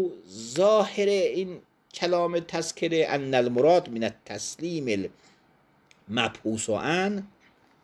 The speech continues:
این که استدلال کرد لوجود تسلیم، منظور یعنی فعل بایع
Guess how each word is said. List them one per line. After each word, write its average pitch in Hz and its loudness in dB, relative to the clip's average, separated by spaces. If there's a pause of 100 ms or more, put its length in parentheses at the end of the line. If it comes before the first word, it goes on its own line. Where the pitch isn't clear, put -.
(1400)
این 180 2
که 175 4
استدلال 143 4
کرد 117 -2
لوجود 117 -2 (240)
تسلیم، 175 -2 (760)
منظور 131 2
یعنی 180 0 (420)
فعل 180 0
بایع 127 4